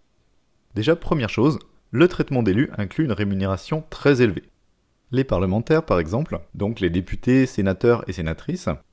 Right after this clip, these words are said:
touchent une première indemnité de sept mille euros bruts par mois, donc cinq mille cinq cents euros nets, plus une deuxième indemnité dite de frais de mandat de six mille euros par mois, qui est censée rembourser leurs frais de mandat du coup. Et donc ça veut dire que concrètement,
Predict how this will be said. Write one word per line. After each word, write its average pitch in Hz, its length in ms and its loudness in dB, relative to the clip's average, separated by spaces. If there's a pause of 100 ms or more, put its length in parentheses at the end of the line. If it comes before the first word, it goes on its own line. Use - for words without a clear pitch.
touchent - 240 -8
une 107 80 -6
première 127 320 0
indemnité 101 400 0
de 131 220 0
sept 131 320 -4
mille 131 160 0
euros 113 160 2
bruts 107 360 0
par 80 180 -6
mois, 123 240 4 (360)
donc 123 240 -2
cinq - 300 -4
mille 131 180 -2
cinq 120 220 -4
cents - 240 -4
euros 95 260 -2
nets, 107 380 -2 (400)
plus 190 320 -4
une 117 220 -4
deuxième 135 380 0
indemnité 104 600 2
dite 95 380 -6
de 104 100 -2
frais - 380 0
de 117 80 4
mandat 95 520 2 (280)
de 120 100 2
six 139 240 -6
mille 156 160 2
euros 107 160 4
par 85 160 -2
mois, 123 300 -4 (160)
qui - 100 -6
est - 40 -6
censée 110 260 -4
rembourser 120 500 0
leurs 120 240 2
frais - 300 -4
de 104 200 0
mandat 92 320 0
du 101 140 -6
coup. 170 220 -4 (260)
Et 110 80 -2
donc 120 240 -2
ça - 120 0
veut 80 100 -4
dire 123 200 0
que - 120 -4
concrètement, 123 760 -4